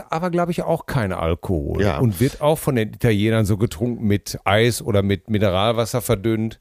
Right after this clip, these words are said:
Speaker 2: Ja, ich glaub, ich weiß,
Speaker 1: Mu-
Speaker 2: was du meinst. Aber in diesem Falle eben Crodino, auch heute
Speaker 1: Ja.
Speaker 2: als Tipp, äh, ruhig mal probieren. Wer es ein bisschen bitter mag vorm Essen, äh, optimal, sehr erfrischend. Gerade
Speaker 1: Geil.
Speaker 2: jetzt, wo es auf Sommerhalbjahr zugeht.
Speaker 1: Ja,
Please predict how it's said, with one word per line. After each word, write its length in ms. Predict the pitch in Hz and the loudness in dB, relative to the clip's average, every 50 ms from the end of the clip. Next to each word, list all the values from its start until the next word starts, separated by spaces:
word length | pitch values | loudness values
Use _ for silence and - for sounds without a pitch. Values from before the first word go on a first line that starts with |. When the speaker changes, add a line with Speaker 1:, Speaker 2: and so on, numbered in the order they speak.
| _ | _
Speaker 2:
Ja, 300 | - 107 123 135 127 135 | -4 0 0 2 2 0
ich 140 | 107 104 110 | -2 -4 0
glaub, 180 | - 127 131 127 131 127 120 127 | 0 0 2 2 0 -4 -4 -6
ich 140 | 113 - - | -10 0 2
weiß, 140 | 117 - | 2 4
Speaker 1:
Mu- 60 | - - | 4 2
Speaker 2:
was 120 | 120 - | 0 2
du 80 | - 127 | 2 2
meinst. 220 | 113 104 107 120 | 2 2 2 4
Aber 100 | 127 139 | 2 2
in 80 | 151 147 | 2 2
diesem 220 | 185 196 196 175 | 0 0 0 2
Falle 240 | - 170 156 151 139 | 2 4 4 4 4
eben 180 | 147 147 127 | 2 0 0
Crodino, 680 | - - 127 123 110 98 123 151 165 160 151 135 101 90 | -2 2 2 2 2 2 0 2 2 2 2 2 2 0
auch 160 | 113 - - | -2 -2 0
heute 140 | 117 120 190 | 2 4 4
Speaker 1:
Ja. 80 | 214 160 120 | 4 4 4
Speaker 2:
als 180 | 127 165 185 | 0 0 0
Tipp, 420 | - - 151 160 - - - - - - | 2 2 2 2 2 -8 -14 -12 -2 0
äh, 60 | 117 | 2
ruhig 500 | 117 110 107 107 107 107 113 135 147 - | 2 4 4 2 2 2 0 -2 0 0
mal 140 | 120 120 113 | -2 -2 0
probieren. 500 | - 107 98 90 98 113 120 120 113 87 | 0 -2 -2 2 2 2 2 2 2 0
Wer 140 | 98 107 | 2 0
es 120 | 120 - - | 0 0 -2
ein 80 | 117 | -6
bisschen 280 | 113 117 - 135 110 95 | -6 -4 -2 -2 0 0
bitter 240 | 110 - 147 135 135 | 0 0 0 0 0
mag 260 | 120 110 104 107 - | 0 0 0 -2 -2
vorm 240 | - 107 104 101 87 | -2 -2 -2 0 0
Essen, 380 | 98 98 98 - - 101 98 _ _ - - - - - - _ _ _ _ _ - | -2 -4 -6 -4 -4 -6 -6 _ _ -20 -20 -20 -20 -20 -20 _ _ _ _ _ -2
äh, 200 | 107 104 101 - - - | 0 0 0 0 0 -4
optimal, 420 | - - - 160 123 104 90 98 | -4 -2 0 0 2 2 2 2
sehr 340 | 95 85 98 156 190 180 147 | 0 2 4 4 4 4 2
erfrischend. 720 | 123 113 - - 107 90 82 - - - - - - - _ _ _ | 0 -2 -2 0 0 0 0 -2 -10 -16 -20 -20 -20 -20 _ _ _
Gerade 320 | - 85 92 107 110 110 | -6 -4 0 0 2 4
Speaker 1:
Geil. 80 | - 107 104 | 4 4 4
Speaker 2:
jetzt, 100 | 277 247 | 2 2
wo 80 | 104 101 | 2 0
es 100 | 98 98 | 0 0
auf 140 | 92 95 92 | -4 -6 -2
Sommerhalbjahr 600 | 90 107 104 104 82 76 82 78 - 85 82 - | 0 0 2 2 0 0 -2 -2 0 -2 -2 -2
zugeht. 400 | - - 87 80 85 85 98 - - - - - - _ | -2 -6 -4 0 2 2 0 0 -4 -10 -20 -20 -20 _
Speaker 1:
Ja, 320 | - 131 180 202 202 - | 0 2 2 2 0 -4